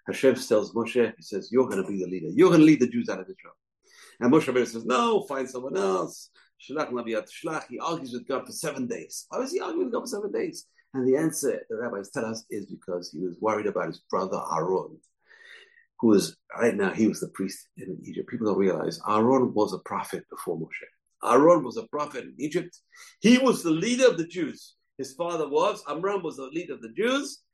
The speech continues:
and then Aaron was the next leader in line. And Moshe Rabbeinu says, "If Hashem makes me the leader, Aaron's gonna get upset. I don't wanna make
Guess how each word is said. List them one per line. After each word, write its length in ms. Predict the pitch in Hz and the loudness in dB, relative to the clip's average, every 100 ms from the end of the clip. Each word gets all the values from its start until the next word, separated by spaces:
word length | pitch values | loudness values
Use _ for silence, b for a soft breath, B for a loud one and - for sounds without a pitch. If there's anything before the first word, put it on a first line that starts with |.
| _ _ - | _ _ -12
and 180 | 87 101 | -10 -8
then 200 | 101 - 92 | -10 -10 -10
Aaron 320 | 85 98 110 87 | -6 -4 -4 -6
was 140 | 80 | -10
the 140 | 78 | -10
next 220 | 95 - 90 | -10 -12 -10
leader 380 | 95 87 80 - | -6 -6 -6 -10
in 100 | 85 | -10
line. 220 | 82 - _ _ _ _ B B B B | -10 -14 _ _ _ _ B B B B
And 160 | 98 | 4
Moshe 160 | 135 143 | 6 6
Rabbeinu 400 | 117 - 120 98 | 4 8 6 6
says, 320 | - 92 - | 0 -4 -4
"If 100 | 107 - | -18 -18
Hashem 320 | 90 - 110 | -14 -8 -6
makes 260 | 104 101 95 | -8 -10 -12
me 80 | 87 | -10
the 80 | 87 | -8
leader, 340 | 90 87 76 85 | -6 -4 -4 -8
Aaron's 340 | 82 92 82 | -6 -6 -6
gonna 140 | - - | -12 -12
get 80 | - | -10
upset. 360 | - - - - _ - | -10 -10 -12 -12 _ -12
I 40 | 107 | -4
don't 100 | 117 | -2
wanna 120 | 98 | -2
make 140 | 98 | -4